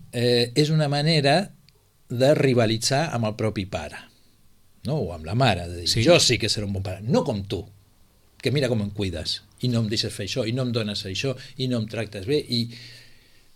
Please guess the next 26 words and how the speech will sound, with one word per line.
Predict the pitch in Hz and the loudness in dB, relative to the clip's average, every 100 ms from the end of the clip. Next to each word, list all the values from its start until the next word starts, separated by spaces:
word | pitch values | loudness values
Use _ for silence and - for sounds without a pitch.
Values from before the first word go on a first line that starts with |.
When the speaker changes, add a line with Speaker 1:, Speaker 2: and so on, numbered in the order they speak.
| _ _ _ | _ _ _
Speaker 1:
i | - 120 | -2 -2
és | |
curiós, | - 139 151 135 98 - | -2 0 2 2 0 -6
no? | 101 | -4
Aleshores | 135 117 131 131 | -2 -2 0 -2
és | 135 - | -2 -4
com | 131 131 147 | -4 -2 2
un, | 165 165 143 - | 2 2 -2 -6
eh, | - 127 120 120 113 110 107 104 98 | -6 -4 0 0 0 -2 -2 -2 -2
diríem, | 98 107 113 107 | -2 0 0 0
en | 107 | -2
el | 104 | -4
fill | 101 139 147 | -2 -2 0
també | 117 117 123 | -2 0 0
es | |
reparen | 113 110 110 165 120 98 127 147 - - - | 0 -2 2 4 4 0 -6 -10 -18 -20 -12
molts | 117 127 127 | -4 -2 0
agravis, | 123 131 143 101 92 113 - - | 2 4 4 2 -2 -8 -12 -10
moltes | 104 104 110 | -6 -4 -4
mancances, | 101 98 101 135 117 113 78 95 - | -4 -4 0 2 2 -2 -8 -10 -6
molts | 107 110 | -4 -2
Speaker 2:
D'acord. | 101 110 | 0 0
Speaker 1:
desitjos | 107 135 117 117 - | 0 -2 -4 -8 -8
frustrats, | - 95 - 139 131 104 - - - | -10 -12 -6 0 0 0 -8 -12 -12
no? | 92 117 180 - - - - - - | -6 -6 -6 -10 -14 -14 -14 -16 -6
I | 131 139 143 | 2 2 2